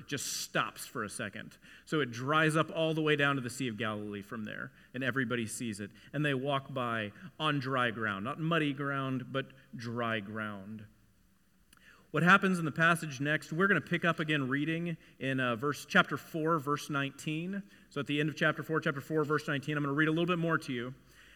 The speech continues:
In the meantime, so what happens there in the rest of chapter three and the beginning of chapter four is it all happens just like God said. The priests, they carry the Ark of the Covenant out into the middle of the river. It dries up completely.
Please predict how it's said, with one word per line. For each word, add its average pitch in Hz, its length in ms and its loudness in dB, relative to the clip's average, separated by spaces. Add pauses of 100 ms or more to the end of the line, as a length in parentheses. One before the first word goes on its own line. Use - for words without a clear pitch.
(180)
In 165 60 0
the 175 40 6
meantime, 190 300 8
so 180 80 0
what 175 100 2
happens 156 460 6
there 143 160 4
in 147 60 2
the 139 80 0
rest 160 260 2
of 156 100 -4
chapter 147 300 2
three 143 220 -2
and 143 80 0
the 139 60 -2
beginning 156 360 0
of 147 100 -4
chapter 139 340 0
four 127 480 -4 (1400)
is 165 160 4
it 170 100 4
all 165 100 4
happens 160 280 6
just 156 220 0
like 143 140 0
God 135 220 2
said. 160 240 0
The 113 80 -8
priests, - 640 -4 (200)
they 135 80 -2
carry 165 240 4
the 151 100 2
Ark 151 140 4
of 143 40 -8
the 135 60 -6
Covenant 160 320 2
out 151 140 4
into 139 140 -4
the 135 80 0
middle 160 200 4
of 143 60 2
the 135 60 -2
river. 160 340 2 (160)
It 135 120 0
dries 151 420 4
up 170 140 0
completely. 180 600 0